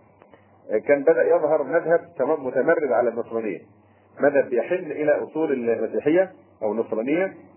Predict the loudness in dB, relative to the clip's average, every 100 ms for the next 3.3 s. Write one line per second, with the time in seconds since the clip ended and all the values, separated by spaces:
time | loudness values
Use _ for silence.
0 | _ _ 2 4 4 2 -6 -4 -4 -4
1 | -2 0 0 0 -4 0 -2 -2 -6 -10
2 | -8 -8 -12 -12 -8 -6 -2 2 2 2
3 | 2 2 0